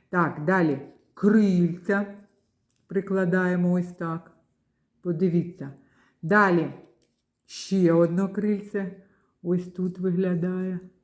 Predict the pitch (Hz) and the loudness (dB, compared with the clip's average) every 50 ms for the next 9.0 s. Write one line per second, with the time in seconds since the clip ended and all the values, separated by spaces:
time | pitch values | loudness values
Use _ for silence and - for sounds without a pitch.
0 | _ _ - 165 147 139 - _ _ - 156 143 143 151 165 190 220 208 - - | _ _ -18 -16 -16 -16 -18 _ _ -14 -12 -10 -8 -6 -6 -4 -6 -6 -8 -12
1 | - _ _ _ _ _ _ _ _ _ _ _ _ _ _ _ _ _ _ _ | -20 _ _ _ _ _ _ _ _ _ _ _ _ _ _ _ _ _ _ _
2 | _ _ _ _ _ _ _ _ _ - 165 156 165 180 175 165 156 156 147 139 | _ _ _ _ _ _ _ _ _ -14 -8 -2 0 2 2 2 2 0 -2 -2
3 | 170 175 175 - - 160 147 - - 254 285 330 349 359 370 349 269 208 185 - | -4 -4 -4 -6 -10 -12 -10 -6 -4 0 2 4 6 6 6 6 4 4 0 -2
4 | - - 185 180 180 165 151 151 - - 175 165 156 156 156 151 147 147 139 135 | -4 -6 -6 -4 -4 -6 -8 -8 -8 -8 -8 -8 -8 -8 -10 -10 -10 -10 -10 -12
5 | 135 139 - - 151 139 135 135 - - _ - - _ _ _ _ _ _ _ | -12 -14 -14 -12 -12 -10 -10 -12 -16 -20 _ -20 -20 _ _ _ _ _ _ _
6 | _ _ - 160 156 147 - - 190 175 208 254 254 254 - - 165 156 - 156 | _ _ -6 -4 -4 -4 -4 -4 -2 0 0 0 -2 -4 -6 -10 -10 -10 -8 -8
7 | 151 151 135 156 175 196 208 190 170 156 160 151 - 160 156 - - - - 175 | -10 -8 -6 -6 -6 -4 -4 -4 -6 -6 -8 -10 -12 -14 -16 -16 -18 -14 -10 -8
8 | 175 190 196 208 196 - - 202 196 196 185 180 175 180 175 - - 165 - - | -6 -4 -4 -6 -6 -8 -10 -8 -6 -4 -2 -2 -2 -4 -6 -10 -12 -12 -12 -14